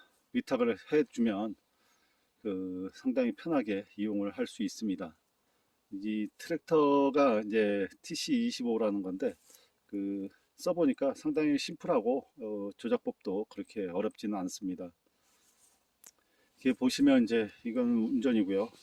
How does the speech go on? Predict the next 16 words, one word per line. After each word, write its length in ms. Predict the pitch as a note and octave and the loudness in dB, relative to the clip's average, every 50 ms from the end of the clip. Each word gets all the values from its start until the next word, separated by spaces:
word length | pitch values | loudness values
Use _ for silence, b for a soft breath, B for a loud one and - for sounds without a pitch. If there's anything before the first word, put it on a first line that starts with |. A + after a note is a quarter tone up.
| - F#2+ | -14 -8
이제 420 | G2 G#2 G2 F#2+ F#2+ F#2+ F#2 F2+ - _ _ - | -6 -4 -4 -2 -4 -4 -6 -6 -10 _ _ -16
기름 440 | - - G2+ G#2+ G#2 G2 F#2 G2 | -10 -8 -4 -4 -4 -4 -4 -6
게이지 760 | F#2 - G2+ G2+ G2 F#2 - - G2 F2+ F2 F2+ G2 A2 - - _ _ _ _ _ _ _ _ _ - | -6 -4 -2 -2 -2 -4 -6 -8 -8 -8 -6 -4 -4 -6 -6 -8 _ _ _ _ _ _ _ _ _ -18
있고요. 500 | G#2+ G#2 _ _ - G2+ F#2+ F2 F2+ G2+ - - _ _ _ _ _ _ _ _ _ _ _ _ _ _ _ _ _ _ _ _ _ G2 | -18 -18 _ _ -6 -4 -4 -4 -4 -6 -8 -10 _ _ _ _ _ _ _ _ _ _ _ _ _ _ _ _ _ _ _ _ _ -18
어, 280 | F2+ F2 F2 F2 E2+ D#2+ - | -16 -14 -14 -14 -16 -16 -14
이제 120 | - - | -12 -12
뭐 280 | E2 E2 - C4 B3+ A#3+ _ _ - - - | -10 -10 -10 -10 -12 -12 _ _ -20 -20 -20
상향등 420 | - - - C4 C4 B3 G#3+ G#3+ G3+ | -12 -6 -2 0 0 0 0 -2 -2
이건 260 | A3 C#4 - - C#3 | 0 2 2 2 2
거의 180 | - - - C4 | 4 4 4 4
뭐 140 | - A2+ | 4 2
쓸 220 | - - D#3+ D#3+ D#3 | -2 -6 -4 -2 0
일이 140 | D3+ C#3+ C3 | 2 2 2
없으니까요. 680 | G2 - - - - G2 - - - F2 E2+ F2+ G2+ _ _ _ _ b b b b b b b b b b b b b b _ | 2 0 -2 -6 -6 -6 -6 -4 -6 -6 -6 -8 -16 _ _ _ _ b b b b b b b b b b b b b b _
이제 300 | - A2+ A#2 A2 A2 A2+ | -6 -2 0 2 2 4
여기 720 | A#2 C3 C#3 C#3+ C#3+ D3+ D#3 D3+ D3+ D3+ D3+ D3 D3 C#3 | 4 4 2 2 2 2 4 4 6 6 6 6 4 4